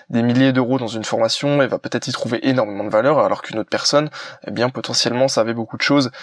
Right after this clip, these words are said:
déjà avant de, de payer cette formation. Donc, euh, en fait, tout, tout est évidemment relatif. Euh, je suis pas du tout là pour, euh, critiquer les personnes qui vont réussir à vendre des formations très chères. Au contraire, euh, je suis plutôt même admiratif de leur marketing, euh,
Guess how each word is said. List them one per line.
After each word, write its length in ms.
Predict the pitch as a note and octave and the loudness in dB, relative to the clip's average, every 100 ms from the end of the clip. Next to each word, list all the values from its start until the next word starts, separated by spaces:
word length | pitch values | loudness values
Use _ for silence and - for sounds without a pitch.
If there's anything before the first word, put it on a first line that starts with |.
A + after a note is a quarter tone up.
| - | -16
déjà 320 | - A2 A2 B2 - | -2 0 2 2 2
avant 480 | A2+ A#2 C3 C3 | 0 4 2 2
de, 140 | A#2+ G2 _ | 0 -8 _
de 100 | B2 | -8
payer 200 | A2+ A2+ | -2 -2
cette 200 | A2+ A#2+ | -2 -4
formation. 480 | - A2 G#2 - D3 | -4 -4 -2 0 0
Donc, 200 | A2+ G#2+ | -2 -6
euh, 40 | - | -6
en 160 | - | -4
fait, 300 | - D3 - | -2 -2 -4
tout, 160 | - D#3 - | -6 -6 -4
tout 180 | E3 D3 | 0 2
est 60 | |
évidemment 400 | A#2+ A#2 B2 C3 | 2 2 2 2
relatif. 540 | B2+ A#2+ A#2 - B2 - | 2 2 0 0 -8 -8
Euh, 100 | - | -8
je 60 | - | -8
suis 80 | - | 0
pas 120 | A#2 | 0
du 120 | A#2+ | 0
tout 140 | A2+ B2 | -2 -2
là 100 | B2+ | -2
pour, 220 | - A#2 - - _ - | -2 -12 -14 -20 _ -16
euh, 80 | - | -12
critiquer 540 | - A#2+ - - B2+ B2+ | -8 -6 -6 -2 0 0
les 100 | A2 | 0
personnes 360 | - - A#2+ | -6 -4 -4
qui 100 | A#2+ | -4
vont 80 | A2 | -4
réussir 320 | G#2+ A2 C3 | -2 0 0
à 60 | A2 | 0
vendre 180 | A2 A2+ | 0 -6
des 60 | |
formations 400 | - A2+ A2 A#2+ | -4 -2 -2 -2
très 180 | - A#2 | 0 0
chères. 180 | - C#3 | 2 2
Au 80 | A2+ | 0
contraire, 380 | A2+ - D3 - - - - | -2 2 2 0 -12 -18 -10
euh, 80 | - | -6
je 60 | - | -4
suis 120 | A#2+ | -6
plutôt 240 | - C3 | -4 0
même 220 | B2+ A#2+ - | 2 2 0
admiratif 640 | A#2+ B2 A#2+ A#2 - C#3+ | 0 2 2 2 -2 -2
de 80 | A2+ | 0
leur 160 | G2 | 2
marketing, 560 | G#2 - A#2 - E3+ B2 - - - | 2 -2 -4 0 0 0 -2 -10 -10
euh, 80 | - | -6